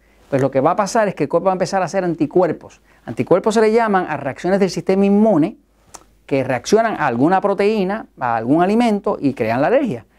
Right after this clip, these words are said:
Por eso es que hay personas que son alérgicas al, al huevo, personas que son alérgicas al pollo,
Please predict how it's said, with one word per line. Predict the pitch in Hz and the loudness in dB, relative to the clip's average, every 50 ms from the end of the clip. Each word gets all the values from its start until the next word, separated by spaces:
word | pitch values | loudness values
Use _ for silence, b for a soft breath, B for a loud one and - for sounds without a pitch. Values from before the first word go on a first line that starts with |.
| b b | b b
Por | b - 120 | b -6 -4
eso | 120 - 156 | -2 -2 0
es | |
que | 143 165 | 0 0
hay | |
personas | 180 175 196 214 208 175 | 0 0 0 0 0 0
que | 160 | -2
son | - 165 160 | 0 2 2
alérgicas | 165 156 156 147 151 147 - 143 131 127 | 2 2 2 0 0 -2 -2 -4 -4 -2
al, | 127 123 120 120 123 120 117 b b b b | -2 -2 -2 -4 -4 -6 -8 b b b b
al | b 123 135 | b -2 2
huevo, | 123 135 151 170 190 196 190 202 196 196 | 2 4 4 4 2 2 0 0 0 0
personas | 196 151 - - 139 131 | -2 -4 -6 -6 -8 -10
que | - 135 | -10 -10
son | - - 135 131 | -10 -6 -4 -4
alérgicas | 123 123 127 127 131 135 120 113 | -2 -2 -2 -2 -4 -4 -4 -4
al | 117 113 110 | -6 -6 -6
pollo, | - - 156 160 160 160 160 160 165 165 165 165 | -2 0 2 2 2 2 2 0 0 0 0 -2